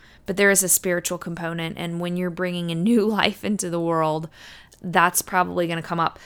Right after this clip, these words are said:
So all of that is there, but also that intellectual preparation, that getting informed, that making those choices, analyzing things on a logical level,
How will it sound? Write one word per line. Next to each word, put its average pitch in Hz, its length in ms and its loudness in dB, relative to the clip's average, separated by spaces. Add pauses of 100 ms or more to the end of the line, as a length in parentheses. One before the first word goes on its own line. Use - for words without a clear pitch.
(240)
So - 240 4
all 214 240 6
of 202 80 0
that 185 180 4
is 165 140 -2
there, 175 220 4
but 180 180 0
also 208 420 4
that 165 340 2
intellectual 175 680 0
preparation, 170 640 -2
that 160 320 -4
getting 220 300 0
informed, 170 500 -2
that 175 200 -4
making 202 480 -2
those 175 200 2
choices, 165 640 -2 (460)
analyzing 214 520 4
things 185 260 -2
on 170 100 -2
a 165 40 -4
logical 165 460 0
level, 160 480 -4